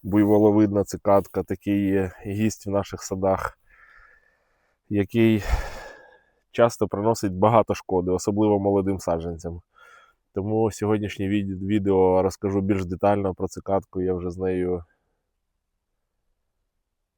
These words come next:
тусуюсь п'ять років. І за ці п'ять років є певний досвід, спостереження, висновки.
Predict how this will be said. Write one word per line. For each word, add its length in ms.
тусуюсь 680
п'ять 220
років. 440
І 140
за 120
ці 140
п'ять 180
років 460
є 300
певний 340
досвід, 460
спостереження, 1000
висновки. 580